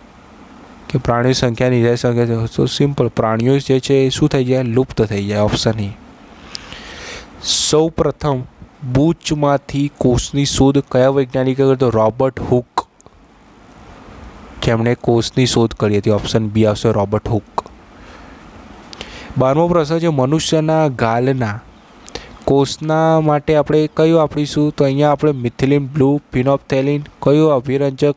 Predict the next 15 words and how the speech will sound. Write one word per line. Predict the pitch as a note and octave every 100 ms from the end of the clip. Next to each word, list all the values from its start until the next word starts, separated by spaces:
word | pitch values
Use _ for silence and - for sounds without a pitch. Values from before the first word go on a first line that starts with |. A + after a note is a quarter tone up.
| -
કયું | C3+ C#3+ D3+ D#3 F#3 F#3 _ _ -
ઇન્ડિકેટર | C#3 B2+ C#3 C#3+ C#3+ C#3+
વાપરીશું | C3 C#3 C3+ C#3
ભાઈ? | C3+ C#3 D3+ D3 -
તો | A#2+ B2
phenolphthalein | B2 C3+ - B2+ B2 A#2+
આવશે. | A#2 G#2+
બરાબર, | A2 A2+ D3 F#3+ F#3+
ઓપ્શન | A#2+ - C3+ -
એ, | B2
phenolphthalein. | - A#2+ A#2+ - A#2 G#2 G2+ - - - - - - - - - -
આઈ | C3+ B2+ C#3
વી | D#3+
એફ | D#3+ D#3
એટલે | D#3 D#3+